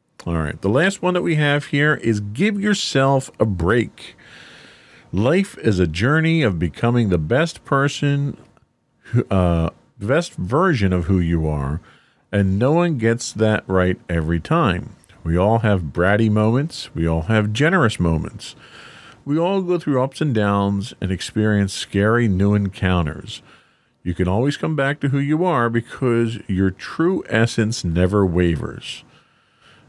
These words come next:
In moments of fear or uncertainty, give yourself a gentle nudge and say, "I'm enough no matter what." So,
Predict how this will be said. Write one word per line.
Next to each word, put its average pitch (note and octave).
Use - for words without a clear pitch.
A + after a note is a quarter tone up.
In F#2
moments D3
of A2+
fear D3
or D#3
uncertainty, G#2+
give F3+
yourself C#3
a -
gentle G#2+
nudge G2
and E2+
say, F2
"I'm E2+
enough G#2
no A2+
matter G2+
what." E2
So, E2